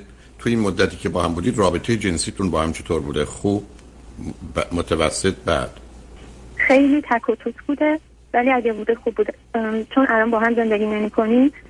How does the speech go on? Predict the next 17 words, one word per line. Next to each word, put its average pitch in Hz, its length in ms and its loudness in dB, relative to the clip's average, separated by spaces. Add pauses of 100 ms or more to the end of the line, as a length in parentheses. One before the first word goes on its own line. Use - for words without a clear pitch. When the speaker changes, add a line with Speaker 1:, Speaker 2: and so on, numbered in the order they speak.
(320)
Speaker 2:
من 240 220 4
ترجیح 226 260 2
دادم 240 280 2
اول، 226 540 2
ام، 208 460 -6
تکلیفمو 240 440 2
با 226 100 2
خودم 240 280 2
مشخص 226 480 0
کنم، 262 240 4
بعد 220 140 0
اگه 196 160 -2
می‌خوام 196 280 -10 (600)
برم 196 200 0
تو - 140 -4
رابطهٔ 190 300 0
جنسی. 208 360 -4